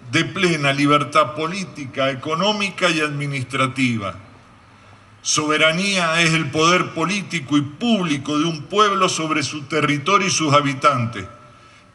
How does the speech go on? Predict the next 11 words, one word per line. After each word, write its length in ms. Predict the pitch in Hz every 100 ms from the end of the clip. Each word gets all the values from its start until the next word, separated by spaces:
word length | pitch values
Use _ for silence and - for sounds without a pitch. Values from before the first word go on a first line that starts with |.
| _
Y 100 | 170
por 460 | 131 139 151 143 123
tanto, 500 | 196 202 180 151 156
la 120 | 139
soberanía 840 | 127 139 131 131 143 175 170 160 - -
es 220 | 180 180 156
la 180 | 156
independencia 960 | 147 143 139 127 143 147 180 180 - 151
de 140 | 143 -
cualquier 500 | 143 143 143 196 180
Estado 680 | 135 - 175 156 120 104